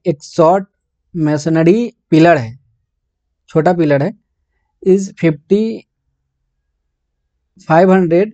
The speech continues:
M M and five M M in section, यानी जो क्रॉस सेक्शन एरिया है पिलर का,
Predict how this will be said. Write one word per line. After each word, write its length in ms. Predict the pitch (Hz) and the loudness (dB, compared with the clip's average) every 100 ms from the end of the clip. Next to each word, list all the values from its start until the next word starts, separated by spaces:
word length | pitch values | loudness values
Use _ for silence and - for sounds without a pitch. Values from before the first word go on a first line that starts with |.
| - | -6
M 120 | 160 | -4
M 160 | 175 202 | -2 -2
and 120 | 175 | -2
five 160 | 160 160 | 0 2
M 160 | 165 180 | 2 2
M 80 | |
in 100 | 190 - | 0 -2
section, 320 | 143 - 131 | -4 -4 -2
यानी 220 | 147 180 | 0 0
जो 160 | 180 180 | 2 0
क्रॉस 300 | - 156 147 | 0 -2 -2
सेक्शन 340 | 151 - 185 | -4 -4 -2
एरिया 280 | 175 170 190 | 2 2 2
है 240 | 156 156 151 | 0 -4 -6
पिलर 340 | 156 160 165 | -2 0 0
का, 220 | 151 175 | 0 -4